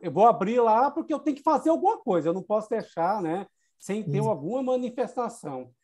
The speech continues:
Speaker 1: Eu acho que realmente é uma orientação muito boa e aguardar, né? A gente agora passar, porque, é, a empresa também foi pega de surpresa, a gente também,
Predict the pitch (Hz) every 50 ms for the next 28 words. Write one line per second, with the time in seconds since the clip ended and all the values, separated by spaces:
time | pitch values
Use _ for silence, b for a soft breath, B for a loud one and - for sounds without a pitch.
0 | _ _ _ _ _ - 160 175 185 208 202 - - 208 185 220 226 185 185 208
1 | - 220 220 202 214 208 233 208 170 - 196 190 208 226 226 285 240 160 165 170
2 | 190 226 240 247 269 277 247 403 453 466 403 330 - 180 175 156 131 131 123 143
3 | 165 165 - 175 160 156 160 170 180 175 - 190 175 175 - 165 170 196 202 -
4 | - 196 185 170 165 _ _ _ _ _ _ _ _ 180 170 156 143 139 139 139
5 | 135 143 127 120 151 170 160 147 165 160 170 160 - 170 165 165 170 156 147 160
6 | 156 - - 196 185 - - 170 175 208 247 349 - 170 143 120 147 131 - _
7 | 175 170 165 151 160 165 170 190 240 247